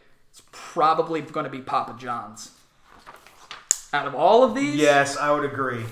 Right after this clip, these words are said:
Speaker 1: Papa
Speaker 2: Papa John's
Speaker 1: John's.
Speaker 2: is at the bottom. And the only reason they're even in this list is 'cause the pizza category was so small.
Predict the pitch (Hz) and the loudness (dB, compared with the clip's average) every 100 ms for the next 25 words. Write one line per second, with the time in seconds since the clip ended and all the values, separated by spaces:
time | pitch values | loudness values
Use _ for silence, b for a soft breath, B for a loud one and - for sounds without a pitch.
0 | - - 240 - 202 143 165 156 151 147 | -8 4 6 6 2 0 0 2 0 -2
1 | 143 131 127 - 117 120 107 104 - B | -6 -6 -6 -6 -4 -6 -6 -8 -14 B
2 | B B B - 214 262 285 320 339 320 | B B B -6 -4 0 2 2 0 -2
3 | 247 233 214 180 151 165 196 190 208 - | 0 2 2 0 -4 -2 -2 2 2 0
4 | - 175 139 - 190 185 156 156 151 143 | -4 -4 -6 -8 -8 -8 -10 -8 -6 -4
5 | 135 117 117 143 131 117 - 110 90 - | -4 -6 -12 -10 -10 -10 -12 -14 -16 -20